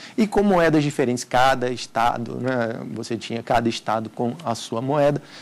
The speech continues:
e você, você, e aquelas práticas, a prática de, de troca dessas moedas foi que foi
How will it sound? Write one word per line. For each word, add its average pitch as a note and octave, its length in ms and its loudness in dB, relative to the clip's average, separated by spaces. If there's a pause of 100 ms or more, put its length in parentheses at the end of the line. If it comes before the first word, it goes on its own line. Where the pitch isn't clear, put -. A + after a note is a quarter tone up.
(120)
e C#3+ 80 4
você, C3+ 320 0 (180)
você, B2 800 2 (240)
e B2 80 2
aquelas A#2+ 320 0
práticas, B2 640 -2
a A#2+ 100 -2
prática B2 440 0
de, A2+ 180 -6 (100)
de A2 140 -6
troca A#2 360 -2
dessas A#2 300 -4
moedas B2+ 380 -2 (280)
foi C#3+ 220 2
que D3+ 160 0
foi B2+ 400 0